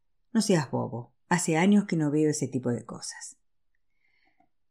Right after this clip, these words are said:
«Sería un consuelo saber que hay alguien esperándola», le aseguró Harvey,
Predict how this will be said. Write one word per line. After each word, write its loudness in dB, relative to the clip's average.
«Sería 8
un 10
consuelo 4
saber -2
que 0
hay 2
alguien 0
esperándola», -2
le -2
aseguró -2
Harvey, -8